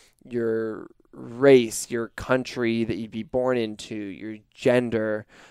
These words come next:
uh, your, you know, your sexual, like, all these things, uh,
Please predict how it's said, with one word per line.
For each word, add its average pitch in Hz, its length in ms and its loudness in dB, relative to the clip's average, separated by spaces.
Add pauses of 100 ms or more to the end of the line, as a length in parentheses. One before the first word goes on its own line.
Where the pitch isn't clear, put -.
(120)
uh, 107 680 0 (100)
your, 110 720 -2 (680)
you 127 180 -10
know, 104 120 -8
your 120 260 -10
sexual, 117 480 -2
like, 123 200 0
all 135 180 8
these 135 200 2
things, 120 300 0 (340)
uh, 113 500 4